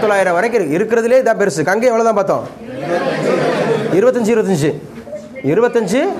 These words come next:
இருபத்தஞ்சு. அப்ப யார் இந்த இடத்துல ரொம்ப நீளமா இருக்கிறா? ஆனா நம்ம ஊருக்கு மட்டும் கிடையாது, அது ரொம்ப முக்கியம். So,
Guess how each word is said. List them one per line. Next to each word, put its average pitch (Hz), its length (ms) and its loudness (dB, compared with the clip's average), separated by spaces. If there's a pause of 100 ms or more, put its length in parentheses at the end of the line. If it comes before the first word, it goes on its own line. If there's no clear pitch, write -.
(160)
இருபத்தஞ்சு. 196 460 2 (200)
அப்ப - 100 -4 (100)
யார் 247 180 2
இந்த 226 120 0
இடத்துல 214 300 2
ரொம்ப 214 180 0
நீளமா 220 260 2
இருக்கிறா? 175 220 0 (680)
ஆனா 208 120 2 (100)
நம்ம 214 220 2
ஊருக்கு 233 220 2
மட்டும் 202 200 0
கிடையாது, 180 320 0
அது 185 140 2
ரொம்ப 190 180 0
முக்கியம். 151 320 -2 (460)
So, 196 80 0